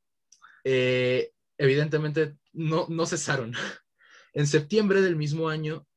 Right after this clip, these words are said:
eh, cesó la danza tan repentinamente como había iniciado, cobrando la vida de alrededor de unas cuatrocientas personas.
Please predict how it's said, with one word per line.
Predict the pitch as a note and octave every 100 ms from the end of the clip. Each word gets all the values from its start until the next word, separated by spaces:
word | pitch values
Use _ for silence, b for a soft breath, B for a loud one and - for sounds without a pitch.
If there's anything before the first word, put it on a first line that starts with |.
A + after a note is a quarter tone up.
| -
eh, | A#2 A#2 A2+
cesó | - B2 D#3 D3+
la | D#3+
danza | D3+ D3+ D3 D3+
tan | C3 B2
repentinamente | A#2+ A#2+ C#3 C3+ C3+ C#3+
como | C#3+ B2
había | B2 B2+
iniciado, | C#3 C#3 D3+ C#3 C#3+
cobrando | C3 B2 C3 C#3+
la | B2+
vida | B2+ C3
de | B2+
alrededor | A2+ A2+ A#2+ A#2+ A#2+ C#3 C#3
de |
unas | C#3+ C#3+ -
cuatrocientas | - B2 B2 A#2 - C#3 C#3+ C#3+ -
personas. | A#2 A2+ B2 A#2 - -